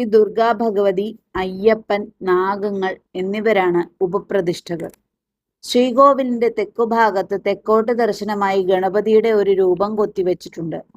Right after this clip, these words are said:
വായുകോണിൽ ബലഭദ്രസ്വാമിയും ഈശാനകോണിൽ നാഗദേവതമാരും പ്രതിഷ്ഠയാണ്.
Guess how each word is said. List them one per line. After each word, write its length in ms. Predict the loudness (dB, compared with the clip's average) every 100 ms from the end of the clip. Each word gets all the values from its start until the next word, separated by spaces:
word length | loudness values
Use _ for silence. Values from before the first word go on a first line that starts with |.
| _ _ _ -2
വായുകോണിൽ 840 | 4 4 4 2 2 2 2 -2 -4
ബലഭദ്രസ്വാമിയും 1300 | -2 2 2 0 0 0 0 0 0 2 0 -4 -6 -8
ഈശാനകോണിൽ 960 | -4 -2 0 0 0 0 -2 0 -2 0
നാഗദേവതമാരും 1300 | 2 4 4 2 4 4 2 0 -2 -2 -4 -4 -6 -8
പ്രതിഷ്ഠയാണ്. 760 | -6 -4 -6 -8 -6 -4 -4